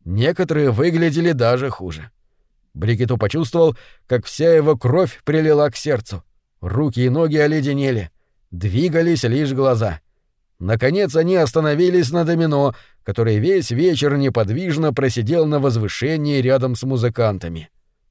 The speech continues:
Кто-то снял с его лица маску, и стало ясно, отчего он не двигался.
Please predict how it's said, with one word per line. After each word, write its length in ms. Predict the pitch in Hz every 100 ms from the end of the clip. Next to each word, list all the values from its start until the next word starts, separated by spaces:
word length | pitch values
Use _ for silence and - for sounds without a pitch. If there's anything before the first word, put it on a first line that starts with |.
| _ _
Кто-то 460 | - 151 170 147
снял 400 | 135 120 139 165
с 100 | 123
его 200 | 131 123
лица 360 | 120 110 - 101
маску, 540 | 104 160 - - 143 - _ _ _ _ _ -
и 120 | 92
стало 340 | - 165 190
ясно, 560 | 185 120 156 180 180 175
отчего 420 | 123 - 117 139
он 140 | 143
не 100 | 139
двигался. 720 | 131 127 135 104 95 - 113